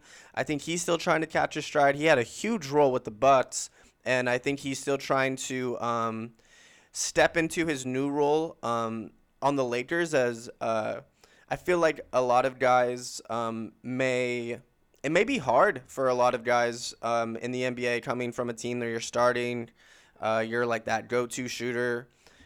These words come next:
um, and then you're coming to a team like the Lakers who have guys that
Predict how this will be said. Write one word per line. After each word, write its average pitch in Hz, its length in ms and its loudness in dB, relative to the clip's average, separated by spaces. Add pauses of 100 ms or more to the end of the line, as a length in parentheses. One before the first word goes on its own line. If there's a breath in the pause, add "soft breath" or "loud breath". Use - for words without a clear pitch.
(120)
um, 113 300 -4
and 120 80 -4
then 131 100 -2
you're 131 80 -2
coming 139 240 0
to 135 140 -4
a 127 40 -2
team 139 200 -2
like 127 140 -2
the 120 80 -6
Lakers 123 420 -2
who 123 140 -4
have 131 580 4
guys 120 560 4
that 117 480 0